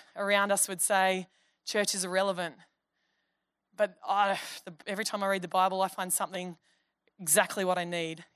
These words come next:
in that moment. And so I wanna encourage you to hold fast to the Word of God. Why church? Because it's necessary to persevere. The more you come, the more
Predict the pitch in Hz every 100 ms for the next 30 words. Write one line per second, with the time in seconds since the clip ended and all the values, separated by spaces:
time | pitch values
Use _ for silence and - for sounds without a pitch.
0 | - 185 180 175 170 170 156 180 - _
1 | _ _ _ _ _ - 196 190 208 202
2 | 202 185 180 202 - 208 208 180 180 -
3 | 196 196 - 190 185 - 185 170 180 170
4 | - 185 165 175 - _ _ _ _ _
5 | _ - 190 240 247 233 254 - - 226
6 | 220 202 - 233 240 262 240 220 190 -
7 | 208 - 196 185 170 170 _ _ _ _
8 | _ - 190 220 220 - 202 196 196 190
9 | _ _ _ _ _ _ 190 208 208 202